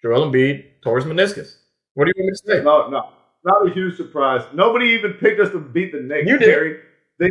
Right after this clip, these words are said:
Speaker 2: S P N writers, sixteen out of seventeen picked
Speaker 1: You
Speaker 2: the Knicks. For the, for the
Speaker 1: Look.
Speaker 2: Sixers,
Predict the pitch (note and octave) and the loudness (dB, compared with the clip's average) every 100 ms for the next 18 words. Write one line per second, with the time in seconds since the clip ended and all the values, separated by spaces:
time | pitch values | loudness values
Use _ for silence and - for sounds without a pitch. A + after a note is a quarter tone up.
0 | F#3+ A#3+ - _ G3+ G#3+ A3+ G#3+ A3 A3+ | -4 -12 -14 _ -2 0 2 4 4 2
1 | A3 - - _ _ - - A#3 A3 - | -2 -6 -20 _ _ -16 -6 -6 -6 -8
2 | A3 G3+ G3 F3+ - F#3 F3+ E3 D#3+ D3 | -2 0 0 0 -4 -4 -4 -6 -8 -8
3 | - C#3 G3 B3 A3 - - _ _ _ | -4 2 4 4 2 0 -10 _ _ _
4 | - F3+ F#3 E3 - _ _ G3+ F#3+ F3 | -4 0 2 0 -2 _ _ 0 0 4
5 | A#3+ A#3 - B3 B3+ | 4 4 2 -2 -2